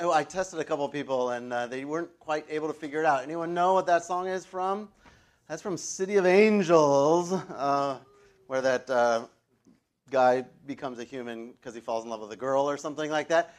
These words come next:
And so that's a no also, just in case you were curious. But see, it's all tying together. Good morning. Glad you guys are here. Let's do some shouts.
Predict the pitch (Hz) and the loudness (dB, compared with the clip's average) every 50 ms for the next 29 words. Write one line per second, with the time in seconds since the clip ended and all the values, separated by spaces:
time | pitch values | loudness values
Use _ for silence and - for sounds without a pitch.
0 | _ _ 139 131 143 135 147 151 147 151 143 131 135 143 139 135 131 127 107 117 | _ _ -10 -10 -2 2 2 2 4 2 -2 -2 0 0 0 2 0 0 -2 0
1 | 113 117 117 117 - 117 107 104 104 101 - 220 - - 123 113 - - 113 104 | 0 0 0 -2 -4 -6 -6 -6 -8 -10 -12 -16 -16 -16 -16 -14 -10 -8 -8 -8
2 | - - 110 107 107 107 101 - - - - - _ _ - 123 110 107 107 104 | -8 -10 -8 -6 -6 -6 -8 -10 -18 -20 -20 -20 _ _ -10 -6 -4 -4 -4 -6
3 | - 117 104 - 151 147 131 117 147 147 156 165 170 170 165 - 170 160 160 156 | -8 -12 -12 -6 -4 -4 0 6 8 10 12 12 12 12 12 10 8 8 4 0
4 | 156 143 147 127 143 147 147 139 135 120 110 - - - - - _ _ _ 147 | -2 -4 -4 0 2 4 4 4 2 0 -2 -6 -10 -16 -20 -20 _ _ _ -12
5 | 139 147 151 151 151 151 147 147 147 139 151 156 156 147 156 160 156 151 151 147 | -6 -4 -2 0 0 0 0 -2 0 4 4 4 4 4 4 2 4 2 0 -2
6 | 131 180 214 247 285 277 226 - - - 180 208 202 - 202 220 180 202 208 196 | 2 8 10 10 10 10 8 4 -4 -2 -2 -2 -2 -2 -6 -4 -2 0 0 6
7 | 240 254 269 302 302 302 - | 10 12 12 12 10 8 2